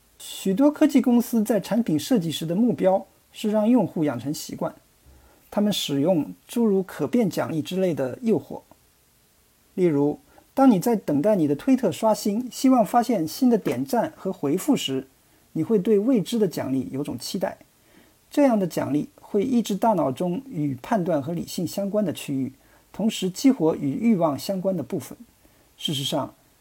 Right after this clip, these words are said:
每次刷新内容之前的短暂延迟，并不是推特真的在处理数据，而是有人故意将延迟写入代码，以引起人们的期待。在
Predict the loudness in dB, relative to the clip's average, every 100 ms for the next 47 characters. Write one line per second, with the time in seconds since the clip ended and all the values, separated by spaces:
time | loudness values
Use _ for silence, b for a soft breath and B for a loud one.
0 | b _ -6 -2 -2 0 2 2 -2 0
1 | 0 4 2 4 2 -2 -4 -4 -4 -4
2 | -4 -4 0 0 0 -4 -2 -2 -4 -10
3 | -8 -10 -10 _ _ 2 2 2 -4 -6
4 | -2 -2 -2 2 2 2 0 -4 -6 -8
5 | -8 -8 -8 -8 -16 b b b b -8
6 | -2 0 0 -2 -4 -2 -2 -2 -2 -2
7 | -2 -2 -4 -6 -10 -10 -8 -8 -6 -4
8 | -4 -8 -14 _ b b b _ _ -2
9 | 0 0 2 2 2 -4 -2 -2 -2 -4
10 | -8 -8 -6 -8 -12 _ _ _ _ _
11 | _ _ b b b b b _ -2 2
12 | 2 2